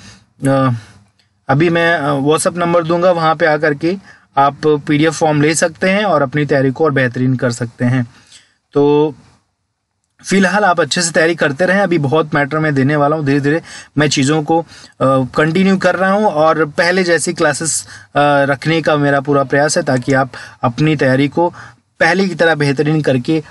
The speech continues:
अपना सिलेक्शन श्योर कर सकें। वीडियो पसंद आए तो लाइक कर दीजिएगा, दोस्तों से शेयर कर दें और चैनल पे नए हो तो सब्सक्राइब भी कर सकते हैं, ताकि आपको नोटिफिकेशन मिले और आप बिना किसी समस्या के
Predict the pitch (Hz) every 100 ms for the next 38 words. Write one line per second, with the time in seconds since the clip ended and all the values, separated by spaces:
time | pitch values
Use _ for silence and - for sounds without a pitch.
0 | - 123 139 147 147 139 127 - 147 -
1 | 131 123 120 110 - 117 113 - _ -
2 | - - 160 190 185 185 170 170 160 143
3 | 151 160 151 151 160 160 139 120 131 139
4 | - 139 156 160 190 180 180 196 - -
5 | - - 139 147 214 226 233 208 190 180
6 | 196 226 - - 165 160 151 160 147 160
7 | 151 139 - 156 185 151 123 139 123 -
8 | 175 190 - - - 147 147 165 151 -
9 | 190 190 208 180 147 139 139 143 151 139
10 | 127 131 139 127 - 135 143 185